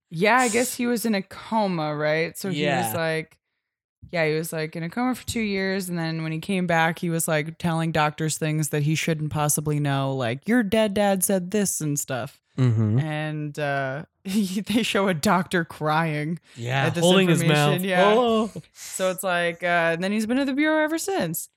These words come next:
Speaker 1: So, um, that he, Garrett doesn't detect any kind of, like, spirit on the ship.
Speaker 2: Mm-hmm.
Speaker 1: Um, so
Speaker 2: I
Speaker 1: they're
Speaker 2: love
Speaker 1: just,
Speaker 2: this
Speaker 1: like,
Speaker 2: little
Speaker 1: cruising
Speaker 2: interaction
Speaker 1: along.
Speaker 2: with them where he's all, "There aren't any spirits here on the ship. It's clean." And Abe's just like, "Clean?"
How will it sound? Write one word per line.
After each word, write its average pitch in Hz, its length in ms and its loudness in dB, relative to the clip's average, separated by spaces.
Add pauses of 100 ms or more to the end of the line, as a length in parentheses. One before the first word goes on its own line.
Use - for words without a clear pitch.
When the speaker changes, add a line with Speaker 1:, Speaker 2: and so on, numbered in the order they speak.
(420)
Speaker 1:
So, 190 680 2 (440)
um, 160 640 -4 (480)
that - 380 0
he, 196 320 -4
Garrett 214 320 2
doesn't 196 260 0
detect 170 420 -2
any 190 180 2
kind 165 280 -2
of, 156 240 -2
like, 143 400 -2
spirit 175 580 0
on 151 220 -6
the 147 60 -6
ship. 226 540 -4 (140)
Speaker 2:
Mm-hmm. 127 600 -4
Speaker 1:
Um, 160 560 -2
so 185 160 -2
Speaker 2:
I 180 40 2
Speaker 1:
they're 170 80 2
Speaker 2:
love 165 100 4
Speaker 1:
just, 160 80 -2
Speaker 2:
this 151 200 4
Speaker 1:
like, - 20 -2
Speaker 2:
little 151 160 4
Speaker 1:
cruising 139 180 4
Speaker 2:
interaction 135 360 4
Speaker 1:
along. 143 80 2
Speaker 2:
with 170 140 0
them 131 160 0
where 131 80 2
he's 127 160 -2
all, 127 260 -4 (380)
"There 226 140 2
aren't 254 120 4
any 156 120 2
spirits 143 360 0
here 147 120 -2
on 135 60 0
the 131 80 -2
ship. 156 280 -6
It's 143 100 -8
clean." 165 360 0
And 131 180 0
Abe's 127 340 2
just 117 180 -4
like, 117 140 -6
"Clean?" 160 440 -2